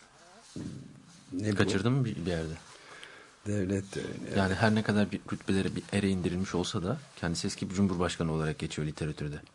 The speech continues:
Speaker 1: Evet. Ee, ama, e, ben gidiyorum.
Speaker 2: Devlet törenine mi?
Speaker 1: Bundan sonraki bütün devlet törenlerine katılacağım. Önce Mussolini'nin yetmişinci yılı, yetmiş yıl öncekine.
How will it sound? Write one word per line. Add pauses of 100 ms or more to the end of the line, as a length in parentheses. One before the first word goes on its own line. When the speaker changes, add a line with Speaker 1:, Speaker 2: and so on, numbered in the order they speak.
(840)
Speaker 1:
Evet. (800)
Ee,
ama, (220)
e, (800)
ben
gidiyorum. (440)
Speaker 2:
Devlet
törenine
mi? (580)
Speaker 1:
Bundan
sonraki
bütün
devlet
törenlerine
katılacağım.
Önce
Mussolini'nin (100)
yetmişinci
yılı,
yetmiş
yıl
öncekine.